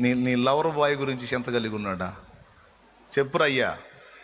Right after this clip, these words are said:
దేని గురించి చింత కలిగి ఉన్నాడు? నీకు దేని గురించి దర్శనాలు ఇస్తాడు ఆయన? నీ భారం ఏంది? కాబట్టి అంటే యవనస్తులు చెబుతున్నారండి, తెలియక పాపం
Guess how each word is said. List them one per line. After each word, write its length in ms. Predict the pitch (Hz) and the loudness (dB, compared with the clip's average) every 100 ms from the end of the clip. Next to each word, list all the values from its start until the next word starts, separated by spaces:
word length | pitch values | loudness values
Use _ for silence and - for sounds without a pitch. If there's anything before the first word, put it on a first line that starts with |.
| - | -2
దేని 220 | 135 170 | 2 2
గురించి 280 | 175 180 156 | 2 2 0
చింత 240 | 156 160 | -2 0
కలిగి 260 | 165 160 156 | 2 2 0
ఉన్నాడు? 280 | 160 160 180 | -2 -2 -2
నీకు 400 | 214 151 135 135 | -4 -4 -4 0
దేని 240 | 160 180 | 0 2
గురించి 200 | 180 175 | 0 -2
దర్శనాలు 440 | 151 160 151 165 160 | 0 0 0 -2 -2
ఇస్తాడు 260 | 151 160 | 0 0
ఆయన? 280 | 165 175 226 | 0 -2 -4
నీ 160 | 170 131 | -4 -2
భారం 400 | 123 156 175 175 | 2 4 2 0
ఏంది? 440 | 175 180 196 214 - - - _ _ _ - - _ _ _ _ _ _ _ _ - - - - - - _ _ - - - - - - - - | -2 -2 -4 -6 -12 -20 -20 _ _ _ -20 -20 _ _ _ _ _ _ _ _ -20 -20 -20 -20 -20 -20 _ _ -20 -20 -20 -20 -20 -20 -20 -6
కాబట్టి 680 | 180 208 127 107 131 151 214 - - - - - - - - - - | -2 2 2 2 2 0 0 -8 -20 -20 -20 -20 -20 -20 -20 -18 -10
అంటే 220 | 95 107 | -2 -2
యవనస్తులు 600 | 87 80 101 127 131 120 | 0 0 2 0 0 -2
చెబుతున్నారండి, 880 | 107 110 117 117 120 95 85 82 73 | -4 -4 -4 0 0 0 -2 -4 -6
తెలియక 580 | 69 - 117 123 120 127 | -4 0 2 2 0 -4
పాపం 720 | 127 104 95 120 135 160 90 | -2 -2 -2 -4 -4 -6 -8